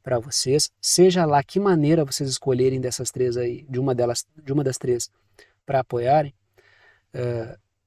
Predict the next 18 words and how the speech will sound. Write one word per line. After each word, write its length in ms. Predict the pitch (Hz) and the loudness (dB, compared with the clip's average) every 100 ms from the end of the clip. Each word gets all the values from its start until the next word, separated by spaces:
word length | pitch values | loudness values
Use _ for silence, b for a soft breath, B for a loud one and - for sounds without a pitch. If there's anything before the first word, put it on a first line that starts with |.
| _ _ _ _ _ _ _ | _ _ _ _ _ _ _
podem 300 | 151 156 160 | 2 2 2
fazer 340 | 147 127 151 | 2 2 0
com 180 | - 165 | 4 4
o 60 | |
valor 300 | 147 139 147 | 6 4 4
que 80 | 143 | 2
vocês 340 | 151 139 165 - | 0 2 -2 0
quiserem. 560 | 180 135 131 123 120 | 0 2 0 0 -2
É 40 | 127 | -2
uma 100 | 127 | -2
ajuda 240 | 131 143 | -2 -2
solidária, 520 | - 165 156 139 127 | 2 2 4 4 4
ajuda 220 | 120 123 | 0 -4
quem 180 | 120 123 | -6 -8
pode, 460 | 110 117 120 147 156 | -6 -2 2 2 2
ajuda 240 | 139 135 | 0 -2
quem 220 | - 165 | 2 0
quer 440 | 170 135 123 135 | 2 0 4 4